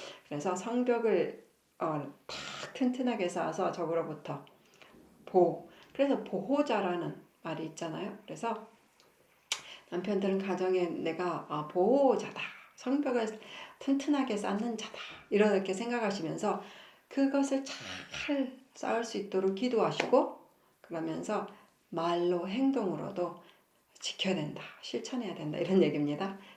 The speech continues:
기도와 말이 또 행동이 함께 가면 금방 견고한 그런 가정을 세울 수 있을 것입니다.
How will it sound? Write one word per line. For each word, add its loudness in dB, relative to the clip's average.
기도와 -4
말이 -6
또 -12
행동이 -2
함께 -6
가면 0
금방 -6
견고한 -2
그런 -10
가정을 -2
세울 -4
수 -4
있을 -4
것입니다. -14